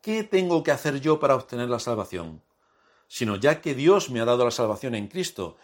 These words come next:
por medio de la obra de su Espíritu, ¿cómo se supone que tengo que andar?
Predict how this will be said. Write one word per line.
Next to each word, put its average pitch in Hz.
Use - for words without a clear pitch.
por 104
medio 135
de 123
la 123
obra 127
de 98
su 92
Espíritu, 165
¿cómo 185
se 190
supone 160
que 143
tengo 139
que 127
andar? 92